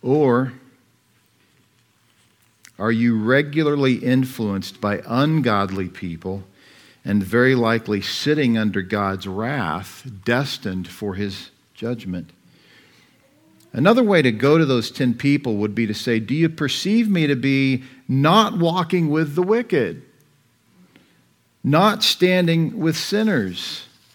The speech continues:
not sitting with scoffers, but rather delighting in the law of the Lord and therefore spiritually strong and healthy, yielding spiritual fruit, prospering in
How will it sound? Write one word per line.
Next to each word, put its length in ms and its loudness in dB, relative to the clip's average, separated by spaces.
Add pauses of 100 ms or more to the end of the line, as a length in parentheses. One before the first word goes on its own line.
(680)
not 580 0
sitting 520 0
with 120 -2
scoffers, 920 -6 (880)
but 100 -2
rather 340 2
delighting 680 2
in 100 2
the 60 2
law 320 0
of 100 -4
the 80 -6
Lord 420 0
and 140 -2
therefore 480 -2
spiritually 800 -4
strong 880 -4 (420)
and 140 -2
healthy, 840 -2 (320)
yielding 680 4
spiritual 680 0
fruit, 580 -2 (280)
prospering 1300 -4 (400)
in 240 2